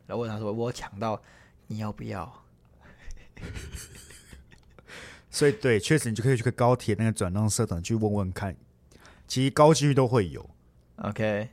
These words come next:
Speaker 2: 然后，哦，说到这个，我最近有个有趣的故事。那时候我要选-，要选举嘛，对不对？
Speaker 1: 对。
Speaker 2: 那我也是最后一秒才改票的，因为原本可能是要前一天下去，但我背太痛，我就隔了一天才下去。然后就去，我就去征票啊，征到一个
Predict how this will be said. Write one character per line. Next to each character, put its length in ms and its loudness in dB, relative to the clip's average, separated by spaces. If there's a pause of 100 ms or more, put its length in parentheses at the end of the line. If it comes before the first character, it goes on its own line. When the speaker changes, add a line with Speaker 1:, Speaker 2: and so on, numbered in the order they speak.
(300)
Speaker 2:
然 120 4
后， 300 6
哦， 200 4 (180)
说 140 6
到 40 6
这 80 6
个， 80 8
我 80 2
最 100 2
近 80 4
有 60 4
个 80 2
有 140 2
趣 140 2
的 40 4
故 180 2
事。 100 0
那 100 6
时 100 4
候 60 6
我 100 6
要 140 4
选-， 260 -4
要 100 6
选 220 0
举 140 -4
嘛， 180 -8
对 100 -4
不 60 -6
对？ 160 -6 (460)
Speaker 1:
对。 160 -2
Speaker 2:
那 120 6
我 120 8
也 20 6
是 80 2
最 160 6
后 140 6
一 40 2
秒 320 -4 (380)
才 160 -2
改 240 -4
票 260 -2
的， 60 -10
因 160 4
为 80 4
原 160 2
本 180 2 (480)
可 120 -4
能 100 0
是 60 4
要 60 6
前 200 0
一 60 0
天 100 2
下 220 0
去， 100 -6
但 100 2
我 60 -2
背 180 0
太 160 -2
痛， 280 -6
我 40 -10
就 80 -8 (440)
隔 100 -2
了 100 2
一 60 0
天 180 -4
才 60 -2
下 240 -4
去。 240 -6 (580)
然 100 2
后 80 6
就 60 4
去， 200 4
我 80 2
就 80 4
去 80 6
征 240 2
票 240 4
啊， 120 4
征 120 -4
到 120 2
一 40 0
个 240 0